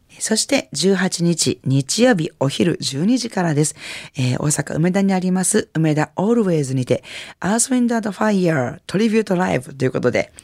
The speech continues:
やってまいりました。もう聞いてるだけで体が動きたくてうずうずするアースウィンドアンドファイヤーのトリビュートライブです。えー、ボーカルがですね、林慎二郎、小柳純子、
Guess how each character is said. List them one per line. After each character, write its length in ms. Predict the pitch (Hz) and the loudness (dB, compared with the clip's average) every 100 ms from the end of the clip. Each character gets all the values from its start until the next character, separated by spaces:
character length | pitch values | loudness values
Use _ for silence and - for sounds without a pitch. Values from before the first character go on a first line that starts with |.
| - - | -8 -2
や 120 | 131 | -2
っ 40 | |
て 140 | - 127 | 0 0
ま 140 | 135 | 2
い 20 | |
り 100 | 135 | 2
ま 140 | 131 139 | 2 0
し 80 | |
た。 160 | - 131 | 0 0
も 220 | 135 135 | 2 2
う 500 | 117 - - - - | 0 -8 -16 -16 -6
聞 100 | - | -2
い 40 | 190 | 0
て 100 | 185 | 2
る 80 | |
だ 80 | 175 | 2
け 80 | 175 | 0
で 100 | 165 | 0
体 340 | - 175 165 | 0 0 2
が 180 | 160 147 - | 2 0 -2
動 180 | 151 175 | 0 0
き 80 | - | 0
た 120 | 180 | -2
く 80 | 156 | 0
て 100 | 131 | 0
う 100 | 139 | 2
ず 120 | 165 | 2
う 40 | 143 | 2
ず 120 | 127 | 0
す 140 | - | -2
る 140 | 127 120 | -2 0
ア 140 | 143 | 0
ー 40 | 160 | 2
ス 120 | 165 | 2
ウ 20 | |
ィ 40 | 156 | 2
ン 20 | |
ド 60 | |
ア 20 | 151 | 2
ン 40 | |
ド 60 | 143 | 0
フ 80 | |
ァ 100 | - | 2
イ 120 | 139 113 | 2 2
ヤ 180 | 80 - _ - | 0 -6 _ 0
ー 40 | 202 | 2
の 140 | - _ | 2 _
ト 140 | - | -2
リ 80 | 147 | 0
ビ 100 | 135 | 2
ュ 40 | 131 | 0
ー 20 | |
ト 220 | 127 - - | 0 -2 -2
ラ 140 | 139 | 0
イ 60 | 127 | 2
ブ 100 | 120 | 2
で 240 | 101 95 | 4 2
す。 140 | - - - - - | 0 -6 -14 -14 -4
え 160 | 143 135 | 0 0
ー、 20 | |
ボ 160 | 123 190 | 2 0
ー 20 | |
カ 120 | 208 | 0
ル 60 | 208 | 0
が 120 | 208 | 2
で 80 | 160 | 0
す 120 | - | 0
ね、 220 | 139 135 - - - | 2 2 0 -16 -20
林 400 | - 156 185 185 | -6 0 2 2
慎 280 | 170 - 170 | -2 0 2
二 160 | 143 135 | 2 2
郎、 240 | 127 123 | 2 0
小 140 | - 139 | -2 0
柳 300 | 175 147 139 | 2 2 0
純 260 | 135 135 127 | 0 0 0
子、 140 | 120 | -2